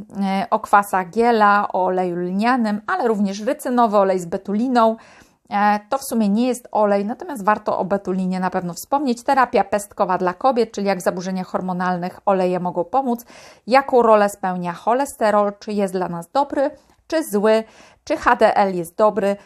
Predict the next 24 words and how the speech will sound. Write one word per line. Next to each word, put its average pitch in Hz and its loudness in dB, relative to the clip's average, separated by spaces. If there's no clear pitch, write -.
czy - -8
L 240 6
D 208 4
L 185 2
jest 170 -4
zły. 208 -2
Pokazuje, 208 0
e, 190 -4
faktycznie 240 -2
przykłady 190 -2
z 170 -10
gabinetu, 220 0
co 262 -6
zrobić, 226 0
gdy - -8
cholesterolu 185 -2
jest 180 -8
mało, 214 4
co 214 -14
zrobić, 196 -6
gdy 190 -8
cholesterolu 180 -4
jest 170 -10
dużo. 202 2